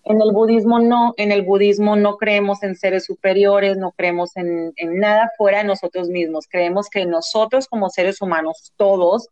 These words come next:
practiquen o no budismo, tienen el mismo poder que el universo.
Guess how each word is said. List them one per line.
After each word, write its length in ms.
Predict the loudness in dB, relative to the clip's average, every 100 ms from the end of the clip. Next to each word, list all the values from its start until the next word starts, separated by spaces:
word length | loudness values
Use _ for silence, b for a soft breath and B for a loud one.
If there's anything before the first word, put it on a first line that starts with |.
| -6
practiquen 480 | -6 -4 -8 -6 -6
o 60 |
no 200 | -4 -4
budismo, 580 | -2 -2 -2 -4 -8 -10 -14 _ b b _ _
tienen 300 | -2 2 2 2
el 140 | 2
mismo 560 | 2 4 4 4 2 0
poder 300 | 2 2 0
que 80 | 0
el 80 | 0
universo. 560 | 0 0 -2 -4 -20